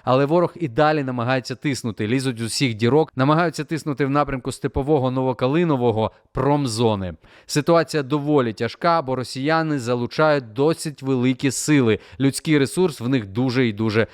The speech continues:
великий. Станом на двадцять третє листопада наші бійці пишуть, дізналися ситуацію по промці в Авдіївці. Вона наша. Ворог б'ється в штурмах безрезультатно, але важка ситуація через активні наступи.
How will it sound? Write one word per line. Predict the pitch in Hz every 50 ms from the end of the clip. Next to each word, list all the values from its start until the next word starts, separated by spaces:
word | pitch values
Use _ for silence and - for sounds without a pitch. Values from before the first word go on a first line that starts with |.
| - 98 -
великий. | 113 117 143 143 135 120 101 - 101 90 - - - - -
Станом | - - - 165 170 175 170 165
на | 165 165 156
двадцять | 139 143 156 151 - - 160 147 -
третє | - 165 156 143 123 - 113
листопада | 110 107 - - 123 - - 165 175 175 160 160 156
наші | 151 143 143 139 - - 127
бійці | 123 127 117 - - 170
пишуть, | 165 - 160 147 123 - 117 101
дізналися | 101 127 120 127 156 170 165 156 - 143
ситуацію | 127 - 135 123 - 156 151 156 - - 143
по | - 139 123
промці | - - 151 156 160 156 - - 139
в | 139
Авдіївці. | 143 135 131 143 156 143 120 104 - - 113 98 - - - -
Вона | - 131 135 135 151 151 156 156 -
наша. | 147 135 143 143 131 117 - - 107 92 - - _ _
Ворог | - 135 156 165 156 120 113
б'ється | 110 120 143 156 143 - - 135
в | 110
штурмах | - - - 165 160 156 156 143 110
безрезультатно, | 110 110 139 143 120 131 131 135 110 123 135 123 - - 147 139 117 - - 110 101 - - - -
але | 123 131 135 143
важка | 131 139 - - - 156 139
ситуація | - 131 - 135 139 151 147 - 147 127
через | - - 127 131 135 117 107
активні | 107 - _ - 120 117 113 113 110
наступи. | 110 113 117 113 104 - - 110 - - 95